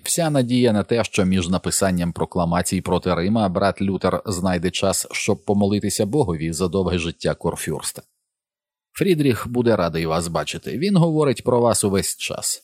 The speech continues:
Він дуже любить вас, Дісмасе. Ви йому наче справжній племінник. Мабуть, так. Гарну ціну тоді виторгували за годинника.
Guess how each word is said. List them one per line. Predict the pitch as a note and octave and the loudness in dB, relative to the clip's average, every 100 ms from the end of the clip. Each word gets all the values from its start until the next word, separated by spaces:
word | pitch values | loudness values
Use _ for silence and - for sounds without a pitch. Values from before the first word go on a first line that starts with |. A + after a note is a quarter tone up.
| _ | _
Він | E3 D3 | -6 -2
дуже | D3 B2+ C3+ | 2 4 4
любить | D3 A#2+ D#2 | 2 0 -2
вас, | E2 D2 G2 | -2 -2 -2
Дісмасе. | E2+ G2 - - - - _ | -2 -2 -2 -6 -8 -10 _
Ви | - G2+ F#2 G#2+ | -4 0 2 2
йому | A#2 G2+ | 4 4
наче | F#2 - E2+ | 2 0 -4
справжній | - - G#2+ G2+ E2+ D2+ | -2 0 0 0 0 -2
племінник. | F2+ D#2 D2+ E2 D#2+ - - _ _ _ _ _ _ _ _ _ | -2 -2 -2 -4 -6 -12 -20 _ _ _ _ _ _ _ _ _
Мабуть, | - C2+ F#2 C#3 - | -8 -6 -4 -4 -6
так. | D#2 D#2 - - _ | -6 -6 -8 -16 _
Гарну | D#2+ G2 C3+ D3 | -2 2 2 2
ціну | C3 A2+ G2 E2+ | 0 2 0 2
тоді | F#2 E2+ F2+ | 0 2 0
виторгували | F#2 F#2 F2+ D2+ F2+ E2+ F2+ | 2 0 0 -2 -2 0 -2
за | E2+ | 0
годинника. | E2+ G2 F#2 C#2+ B1 - | 0 0 0 -4 -8 -14